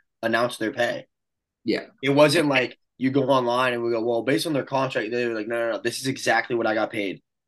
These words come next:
Speaker 1: 'Cause the, the state of Utah Athletic Commission legally lets them do that. It
Speaker 2: Yeah.
Speaker 1: was Kevin Holland,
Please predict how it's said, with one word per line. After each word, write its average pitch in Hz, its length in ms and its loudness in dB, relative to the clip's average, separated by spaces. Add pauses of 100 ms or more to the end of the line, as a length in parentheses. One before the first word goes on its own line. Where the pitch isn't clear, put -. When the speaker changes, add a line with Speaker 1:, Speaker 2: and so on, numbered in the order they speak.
(140)
Speaker 1:
'Cause 127 140 -2
the, 120 120 4
the 120 200 -2
state 135 260 2
of 135 60 2
Utah 139 420 2
Athletic 127 440 -2
Commission 123 400 -4
legally 117 260 0
lets 113 180 -2
them 101 120 -6
do 104 140 0
that. 76 200 -8 (720)
It 135 80 2
Speaker 2:
Yeah. 139 40 6
Speaker 1:
was 135 120 2 (160)
Kevin 143 200 6
Holland, 131 640 4